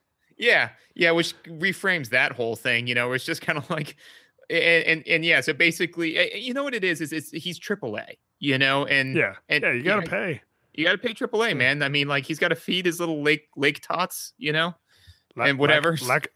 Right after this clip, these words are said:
Speaker 2: lacatots?
Speaker 1: Lac-, lac-, lacatocaries,
Speaker 2: La-
Speaker 1: but, <laughs> but
Speaker 2: But
Speaker 1: yeah, so, uh, so it, it, it, like I said, it just seemed that, you know,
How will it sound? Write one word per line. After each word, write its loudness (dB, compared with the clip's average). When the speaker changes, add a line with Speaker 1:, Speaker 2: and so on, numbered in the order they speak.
Speaker 2:
lacatots? -4
Speaker 1:
Lac-, -8
lac-, -4
lacatocaries, -6
Speaker 2:
La- 0
Speaker 1:
but, 2
<laughs> -4
but -6
Speaker 2:
But -
Speaker 1:
yeah, 6
so, 4
uh, 6
so 2
it, 2
it, -2
it, -18
like 2
I 2
said, 2
it 4
just 0
seemed -2
that, 2
you -4
know, -2